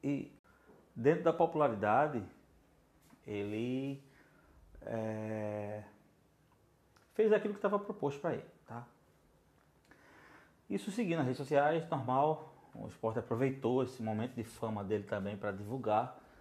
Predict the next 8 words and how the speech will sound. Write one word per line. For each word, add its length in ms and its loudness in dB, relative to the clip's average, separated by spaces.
o, 560 -4
o, 60 -2
a 80 0
marca 260 -2
do 80 -4
clube. 420 -4
Só 580 2
que 1040 -2